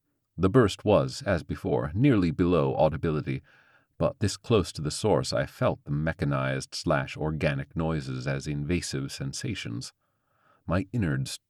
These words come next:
twanged unpleasantly. A wave of dizziness struck. The scientific crew members somehow carried on with their work during the uneasy clamor.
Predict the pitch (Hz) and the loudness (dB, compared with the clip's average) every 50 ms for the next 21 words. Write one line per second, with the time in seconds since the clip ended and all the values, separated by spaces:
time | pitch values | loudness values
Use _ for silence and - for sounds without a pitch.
0 | _ _ - - - - 101 80 69 69 69 67 64 67 69 73 71 - 82 80 | _ _ -14 -4 0 0 0 0 0 -2 -4 -4 -4 -4 -4 -4 -4 -4 -6 -6
1 | - - - - 69 67 65 65 - _ _ _ _ _ _ _ _ _ _ _ | -6 -6 -8 -6 -6 -6 -6 -6 -8 _ _ _ _ _ _ _ _ _ _ _
2 | _ _ _ - 82 85 90 117 123 107 85 64 60 65 73 67 69 78 90 95 | _ _ _ -4 0 2 4 4 4 4 4 2 -2 -4 -4 -6 -4 -2 -2 0
3 | 80 78 71 67 65 - - - - - 78 65 - - - _ _ _ _ _ | 0 0 -2 -2 -4 -6 -8 -8 -2 -2 -2 -2 -2 -6 -16 _ _ _ _ _
4 | _ _ _ _ _ - 123 - - 120 101 87 80 - 95 - - - - - | _ _ _ _ _ -2 0 2 4 4 4 4 2 0 -2 -2 -2 -6 -4 0
5 | - 87 78 71 69 67 67 69 80 87 90 - - 85 80 69 - - 67 52 | 2 2 2 2 0 -2 -2 -2 -2 -2 -2 -2 -2 -2 -2 -2 -4 -4 -6 -6
6 | - - - - - 78 67 64 65 67 71 67 65 67 76 71 - - 71 71 | -6 -10 -8 -4 -4 -2 -2 -2 -2 -2 -2 -2 -2 -2 -4 -6 -4 -4 -2 -2
7 | 69 69 73 - - 78 - _ - 73 67 69 71 76 76 73 - 78 82 82 | -2 -2 -2 -2 -4 -6 -8 _ -4 -4 -2 -2 -2 -4 -4 -2 -2 -2 -2 -2
8 | 78 73 67 - 64 - - - 82 71 65 64 60 73 95 | -4 -4 -4 -6 -8 -8 -6 -6 -4 -4 -4 -4 -4 -6 -6